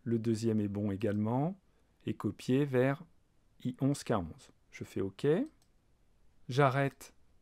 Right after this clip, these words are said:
ma macro, je lance Visual Basic, et je regarde le code généré dans module un. Donc on a les données initiales, filtre avancé, la plage pour le critère, et l'endroit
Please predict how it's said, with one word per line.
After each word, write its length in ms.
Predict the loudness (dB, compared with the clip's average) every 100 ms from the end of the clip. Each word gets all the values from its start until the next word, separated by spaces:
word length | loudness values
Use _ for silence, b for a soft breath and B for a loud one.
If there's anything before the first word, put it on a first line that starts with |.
| _
ma 120 | -4
macro, 520 | -4 -4 -2 0 0 -4 _ _ _ _ _ _
je 160 | -4 0
lance 300 | 2 2 0
Visual 340 | -4 -2 -2
Basic, 600 | 0 -4 -4 -6 -8 -20 _ _ _ _ _ _
et 80 | -2
je 100 | 0
regarde 320 | 2 2 2
le 80 | 2
code 180 | 0 -2
généré 440 | 0 -2 0 -2
dans 260 | 0 0 2
module 380 | 0 2 0 -2
un. 160 | -8 -10 _ _ _ _ _ _ -8
Donc 200 | -4 0
on 100 | 2
a 80 | 4
les 140 | 4
données 280 | 4 4 4
initiales, 840 | 2 0 -2 0 2 2 0 -4 -10 _
filtre 420 | -10 -6 -6 0
avancé, 640 | 0 0 -2 -2 -2 0 -2 -6 _ _ _ _ _ -4
la 80 | -2
plage 560 | 2 2 4 0 -4 -16 _
pour 100 | -6
le 100 | -4
critère, 760 | -4 -8 -4 0 0 0 -4 -6 -10 _ _ _ _ _ _
et 100 | 0
l'endroit 640 | 2 2 2 2 2 2